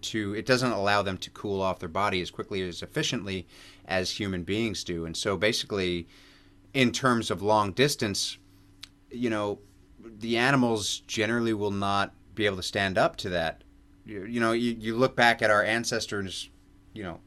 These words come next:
hundreds and hundreds of thousands of years ago, and how they hunted. The reason that they were able to hunt is because they could outrun over the long haul, uh, the animals that were, that were always much faster than them in a short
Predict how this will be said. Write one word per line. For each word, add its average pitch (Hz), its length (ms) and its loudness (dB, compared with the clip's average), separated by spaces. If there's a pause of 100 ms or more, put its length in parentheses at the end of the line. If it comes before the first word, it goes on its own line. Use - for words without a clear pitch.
hundreds 127 440 -2
and 104 120 -8
hundreds 123 440 -2
of - 60 -20
thousands 101 420 0
of 95 80 -14
years 202 280 0
ago, 101 340 0 (520)
and 104 680 2
how 110 340 4
they 104 320 4
hunted. 104 600 0 (380)
The 113 100 0
reason 127 440 2
that 113 120 -2
they 110 100 0
were 104 200 0
able 117 220 0
to - 120 -12
hunt - 560 -2 (280)
is 95 160 -6
because 101 280 -4
they 101 80 0
could 101 200 -6
outrun 98 600 4
over 95 220 -6
the 87 80 -4
long 127 380 -2
haul, 82 380 -6 (580)
uh, 82 480 0
the 95 180 -2
animals 95 440 2
that 87 160 0
were, 85 300 -4 (200)
that 90 140 -4
were 90 200 -4 (600)
always 156 360 4
much 98 180 -4
faster 170 420 6
than 101 160 0
them 95 160 -2
in 92 100 -2
a 90 60 -4
short 170 400 2